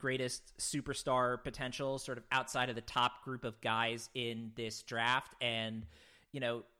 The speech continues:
as we've mentioned numerous times, he had a really, really difficult season at Stanford for reasons that were almost entirely out of his control.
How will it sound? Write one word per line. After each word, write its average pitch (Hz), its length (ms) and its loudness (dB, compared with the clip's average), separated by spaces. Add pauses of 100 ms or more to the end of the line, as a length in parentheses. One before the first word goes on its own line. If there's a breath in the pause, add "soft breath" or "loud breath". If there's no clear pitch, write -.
(120)
as 151 200 6
we've 135 400 -2
mentioned 127 380 -2
numerous 117 280 -2
times, 110 360 -2
he 120 80 -2
had 110 100 2
a 113 60 0
really, 123 280 -2
really 117 220 -2
difficult 113 580 -6
season 113 380 -4
at 107 160 -4
Stanford 110 560 -2
for 110 260 -2
reasons 117 320 -6
that 117 80 -6
were 120 120 -4
almost 127 260 -2
entirely 120 560 0
out 117 180 2
of 110 80 -4
his 110 260 -2
control. 107 680 -2